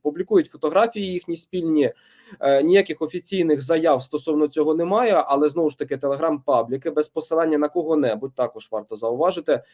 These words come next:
пишуть, що, е, пан, е, Княжицький, е, вже протягом повномасштабного вторгнення користався своїм мандатом,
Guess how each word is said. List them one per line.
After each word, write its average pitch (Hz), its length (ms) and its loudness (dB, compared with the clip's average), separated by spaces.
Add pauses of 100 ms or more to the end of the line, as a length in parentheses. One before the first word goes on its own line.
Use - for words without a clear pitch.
(240)
пишуть, 170 260 -2
що, 160 300 4
е, - 80 2 (360)
пан, 151 260 2
е, 131 340 2
Княжицький, 156 680 -2
е, - 80 -8 (240)
вже 151 160 0
протягом 175 400 -2
повномасштабного 151 600 -2
вторгнення 135 420 -2
користався 139 600 -4
своїм 117 320 -10
мандатом, 131 640 0